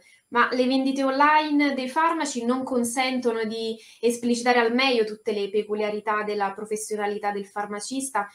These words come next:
figura chiave nell'aderenza alla terapia e nella farmacovigilanza. Per cui, per Federfarma, quale potrebbe essere la direzione da intraprendere?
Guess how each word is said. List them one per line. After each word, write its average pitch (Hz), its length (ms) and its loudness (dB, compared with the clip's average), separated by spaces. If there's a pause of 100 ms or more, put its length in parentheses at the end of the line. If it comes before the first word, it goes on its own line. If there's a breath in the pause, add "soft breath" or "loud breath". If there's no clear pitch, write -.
(200 loud breath)
figura 247 400 2
chiave 262 380 6
nell'aderenza 226 760 0
alla 214 140 0
terapia 226 560 0
e 208 80 0
nella 208 240 0
farmacovigilanza. 208 1300 -2 (640 soft breath)
Per 269 160 0
cui, 349 340 4
per 247 140 4
Federfarma, 269 580 2
quale 277 220 2
potrebbe 233 460 -2
essere 208 260 -4
la 214 80 0
direzione 220 480 -2
da 220 80 -2
intraprendere? 208 880 -8